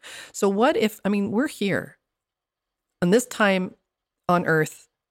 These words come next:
for this particular reason. I don't know why,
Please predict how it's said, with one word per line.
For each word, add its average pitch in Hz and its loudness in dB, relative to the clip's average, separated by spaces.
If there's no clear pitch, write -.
for - 0
this 165 0
particular 160 -4
reason. 147 -4
I 165 2
don't 214 4
know 180 4
why, 160 2